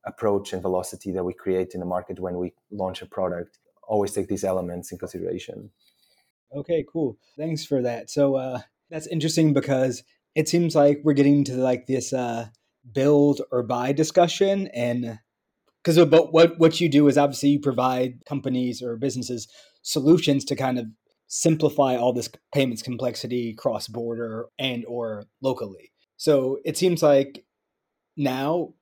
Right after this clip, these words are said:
Speaker 2: payments are kind of, especially cross-border payments, are too complex for companies,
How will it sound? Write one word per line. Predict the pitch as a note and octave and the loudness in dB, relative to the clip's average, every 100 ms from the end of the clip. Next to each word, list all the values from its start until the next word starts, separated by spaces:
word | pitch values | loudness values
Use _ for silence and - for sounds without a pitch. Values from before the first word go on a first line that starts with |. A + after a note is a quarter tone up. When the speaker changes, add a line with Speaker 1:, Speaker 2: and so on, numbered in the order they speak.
| _ _ | _ _
Speaker 2:
payments | D#3 C#3+ D3 C#3+ | 0 2 0 2
are | C3+ | 0
kind | A#2+ - C#3 | 0 -4 -2
of, | C3+ A2+ _ - | -2 -6 _ -12
especially | A#2+ D#3 - | -4 -4 -2
cross-border | D3 A#2 A#2 C#3 C#3 | -2 -2 -2 -4 0
payments, | D#3 D#3+ D3+ | 0 0 -2
are | C#3+ | -2
too | D3 | -2
complex | C#3+ B2+ C3 B2 | -2 -2 -4 -6
for | - C#3 | -6 -6
companies, | - C3+ C3 C#3 C#3 - - | -6 -8 -4 0 0 -4 -14